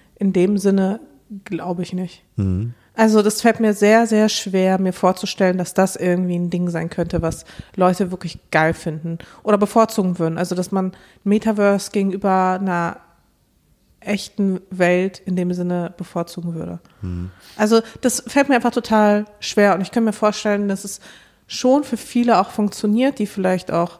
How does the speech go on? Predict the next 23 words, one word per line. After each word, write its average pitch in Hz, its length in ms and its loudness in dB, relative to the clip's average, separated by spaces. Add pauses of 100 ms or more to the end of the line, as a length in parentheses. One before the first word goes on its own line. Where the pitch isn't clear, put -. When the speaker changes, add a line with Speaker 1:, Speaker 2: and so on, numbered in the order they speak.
(120)
Speaker 1:
weiß 165 200 -6
ich - 100 -12
nicht, 165 200 -10 (520)
ähm, 190 260 2
in 185 140 -2
so 170 120 -2
Spiele 233 360 -2
und 233 80 2
sowas 220 220 0
eintauchen, 214 640 2 (760)
aber 214 160 2
dass 202 120 4
es 208 100 -4
auch 180 100 2
f-, - 140 -12 (120)
schon 214 340 0
viele 214 220 -2
Menschen 214 380 0
geben 196 340 0
wird, 202 280 0 (840)
wie 170 300 -4
ich - 180 -6
vielleicht, 233 580 0